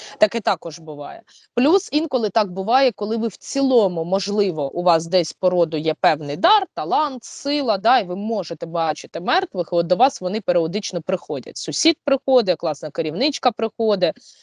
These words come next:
е, там, я не знаю, б-, бабка не ваша вообще приходить, однокласника. Таке також, ну, таке реально буває, да? Тобто тоді ви просто вмієте,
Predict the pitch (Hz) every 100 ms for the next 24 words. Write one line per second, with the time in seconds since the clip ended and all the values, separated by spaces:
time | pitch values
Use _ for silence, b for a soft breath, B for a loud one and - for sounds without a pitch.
0 | b b 190 180 175 170 170 175 170 185
1 | 180 175 170 170 156 147 156 165 170 175
2 | 165 277 - 262 254 240 240 226 - 208
3 | 202 - 196 202 190 196 185 185 180 180
4 | - 170 156 160 - 156 180 226 208 -
5 | 185 - 254 254 262 214 190 180 175 175
6 | 180 156 120 - 170 - 151 - 160 170
7 | 170 285 208 - 214 - 180 160 180 262
8 | 262 165 - 139 87